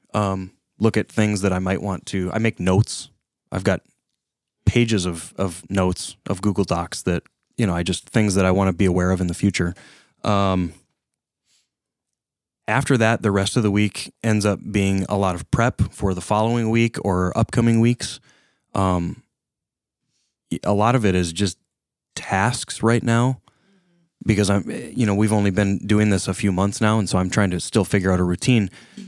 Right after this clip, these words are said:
But, um, the goal is to get everything so efficient that I don't have to think about this stuff through, throughout the week. And I can actually, you know, practice or spend time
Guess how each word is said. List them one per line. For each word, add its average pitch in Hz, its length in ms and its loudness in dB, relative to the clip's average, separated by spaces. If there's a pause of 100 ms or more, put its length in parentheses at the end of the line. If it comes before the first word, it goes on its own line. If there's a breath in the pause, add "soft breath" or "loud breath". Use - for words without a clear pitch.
(180 loud breath)
But, 107 280 0
um, 92 420 -4
the 117 80 0
goal 120 340 4
is 95 140 0
to 107 100 0
get 107 160 2
everything 104 380 2
so 104 200 2
efficient 101 520 2
that 101 100 4
I 101 60 4
don't 107 160 0
have 104 160 0
to 95 80 -4
think 127 220 0
about 90 220 -2
this 90 100 -6
stuff - 180 -4
through, 98 260 -4 (120)
throughout 101 260 -2
the 95 80 -6
week. 110 380 0
And 101 120 -2
I 98 100 0
can 104 140 -4
actually, 95 580 0 (1400 soft breath)
you 113 120 0
know, 90 120 -2 (120)
practice - 640 -2
or 90 220 -8 (220)
spend 110 400 -4
time 92 400 -6